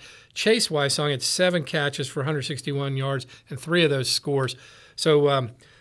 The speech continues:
the playmakers there, uh, stepped up. Forest Hills, um, as we've talked throughout this season, they're two and two now. Ridge is four and oh.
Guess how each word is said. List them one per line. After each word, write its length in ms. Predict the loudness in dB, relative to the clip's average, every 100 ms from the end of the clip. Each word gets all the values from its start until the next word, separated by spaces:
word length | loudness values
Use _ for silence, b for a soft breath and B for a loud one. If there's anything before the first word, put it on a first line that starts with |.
| b
the 80 | 2
playmakers 580 | 6 6 6 4 0 4
there, 360 | 6 8 6
uh, 220 | 4 0 -2
stepped 340 | -2 0 0
up. 120 | 0
Forest 400 | -2 -2 -2 0
Hills, 400 | 0 0 0 -2
um, 200 | -4 -4 -6 B B B
as 120 | -2
we've 240 | -2 -4 -4
talked 360 | 0 0 0
throughout 300 | 0 0 0
this 180 | -2 -2
season, 420 | 0 0 0 2
they're 100 | 2
two 260 | 2 0 0
and 100 | 0
two 260 | 0 0
now. 320 | 2 0 -2 -4 B B 0
Ridge 200 | 0 0
is 120 | -4
four 280 | -2 0 0
and 80 |
oh. 280 | 0 0 -2